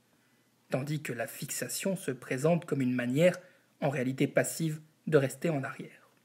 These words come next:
Sont soumis au refoulement ou bien les dérivés psychiques de ces pulsions d'abord restées en arrière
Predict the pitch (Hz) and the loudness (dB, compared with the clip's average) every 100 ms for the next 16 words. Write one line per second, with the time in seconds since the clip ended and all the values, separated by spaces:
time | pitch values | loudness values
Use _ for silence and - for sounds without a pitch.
0 | _ _ _ _ _ _ _ _ _ _ | _ _ _ _ _ _ _ _ _ _
1 | _ - 143 123 - 156 185 131 120 120 | _ -4 -2 0 2 4 4 2 0 -4
2 | - 123 147 165 131 127 139 156 127 - | -2 2 4 4 0 -2 2 4 2 -2
3 | 135 127 135 135 - 143 - 175 147 123 | -2 0 2 2 0 -2 0 0 0 -6
4 | - 131 - 131 - - 151 131 120 120 | -6 -8 -6 -6 -2 0 2 0 -4 -2
5 | 131 131 - 135 123 120 143 202 | -2 -2 0 0 0 0 2 2